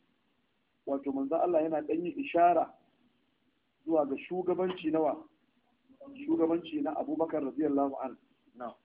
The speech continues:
Speaker 1: An gane wannan ko? Sannan akwai hadisai wanda ke nuna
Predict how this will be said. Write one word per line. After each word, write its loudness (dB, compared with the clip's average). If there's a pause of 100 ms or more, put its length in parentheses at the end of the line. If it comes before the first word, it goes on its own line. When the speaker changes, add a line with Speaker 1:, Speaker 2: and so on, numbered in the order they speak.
(240)
Speaker 1:
An -4
gane 2
wannan 0
ko? -2 (680)
Sannan 2
akwai 2
hadisai 2 (560)
wanda 0
ke 0
nuna 2